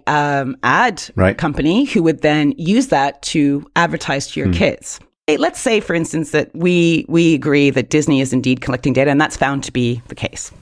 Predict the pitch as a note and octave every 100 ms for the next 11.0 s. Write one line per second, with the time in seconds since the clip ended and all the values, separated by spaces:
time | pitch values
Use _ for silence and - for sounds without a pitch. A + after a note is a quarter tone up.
0 | - - E3 C4+ - _ - - - -
1 | _ _ - A#3+ A3+ - F#2 D4 E4+ -
2 | A3+ F#3 G#3+ G#3+ E3 E3 - - E3+ F3
3 | E3+ F3 F3+ E3+ D#3+ D#3 D3+ - D3 D3
4 | D#3 D#3+ D3+ C3 C3 B2 A#2+ C3+ C#3 -
5 | D3 D3+ D3+ - - D3+ C#3 D3 C#3 -
6 | - C3 C3 B2+ C3 - C3+ C3+ - D3
7 | - D3 C3+ C3 C3+ C3+ - C#3 A#2+ -
8 | - C3 B2+ - - C3+ - - D3+ A#2+
9 | B2 C3 C#3 C3+ C3 - - C3+ B2 C3
10 | B2+ A#2+ B2+ B2 - - C3 - -